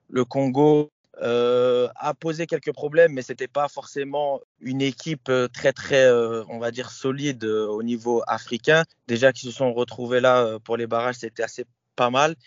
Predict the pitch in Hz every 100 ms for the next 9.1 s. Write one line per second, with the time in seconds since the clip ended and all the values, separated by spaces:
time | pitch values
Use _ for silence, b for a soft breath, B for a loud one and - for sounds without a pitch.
0 | _ 127 160 202 185 156 151 156 - 160
1 | 156 - 151 127 139 165 180 135 131 135
2 | 135 127 123 - 113 170 147 160 165 143
3 | 135 - - 139 139 151 - 147 143 135
4 | - 127 143 - 143 135 131 143 - 233
5 | 135 - 127 - - 131 127 b b b
6 | _ 120 151 - 151 151 156 143 - 123
7 | 123 127 143 135 151 143 120 117 120 123
8 | 127 147 131 117 117 117 123 135 135 120
9 | 113